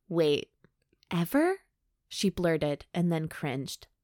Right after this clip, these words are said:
A casual lay shouldn't care about starting a family in the future.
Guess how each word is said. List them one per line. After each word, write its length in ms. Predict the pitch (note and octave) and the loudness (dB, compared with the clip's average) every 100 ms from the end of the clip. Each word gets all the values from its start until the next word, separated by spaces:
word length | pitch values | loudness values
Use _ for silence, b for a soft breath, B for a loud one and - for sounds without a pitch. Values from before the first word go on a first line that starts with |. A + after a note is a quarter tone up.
| - | -10
A 60 | F#3+ | -8
casual 540 | - G3 F#3+ F#3 E3 | 2 4 4 4 2
lay 280 | D#3+ E3+ E3 | 4 4 4
shouldn't 340 | E3 F3 E3 | 2 -2 -2
care 240 | - F3+ E3 | -2 0 2
about 240 | E3 D#3+ | 2 0
starting 340 | - D#3+ D#3+ E3 | 0 -2 -2 -4
a 40 | |
family 420 | - E3+ D#3 E3 | -4 -2 -2 -2
in 80 | D#3+ | -2
the 80 | D#3+ | -2
future. 540 | - E3 - D#3 D#3 | -4 -4 -4 -6 -6